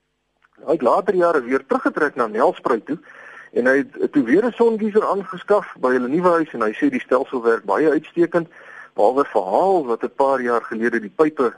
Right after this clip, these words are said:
stukkend geslaan het, maar hy sê die songeyser gee net op twintig dae per jaar nie vir hulle genoeg warm water nie en die res is gratis. En toe het hy nou onla-, onlangs ook 'n kleinerige sonkragstelseltjie geïn-,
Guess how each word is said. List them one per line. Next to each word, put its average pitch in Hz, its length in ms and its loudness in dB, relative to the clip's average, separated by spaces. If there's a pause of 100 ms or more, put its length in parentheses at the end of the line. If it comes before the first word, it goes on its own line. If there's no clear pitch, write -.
stukkend 185 300 -2
geslaan 170 380 0
het, 165 120 -2 (520)
maar 127 180 -2
hy 147 120 2
sê 185 140 -4
die 175 200 -8
songeyser 180 580 0 (220)
gee 160 200 0
net 190 240 2
op 196 160 0
twintig 185 440 -2
dae 120 240 0
per - 180 -4
jaar 104 420 -2
nie 143 220 2
vir 151 140 0
hulle 117 200 0
genoeg 117 340 -6
warm 120 280 0
water 107 340 0
nie 90 140 -14 (300)
en 98 80 -16
die 98 120 -6
res 113 260 0
is 127 180 -2
gratis. - 540 -2 (800)
En - 160 -6
toe - 220 -2
het 214 100 -2
hy 240 80 4
nou 196 80 4 (160)
onla-, 226 320 0
onlangs 233 300 0
ook 220 180 0
'n 190 80 -2
kleinerige 214 460 0
sonkragstelseltjie 165 1040 0
geïn-, - 300 -4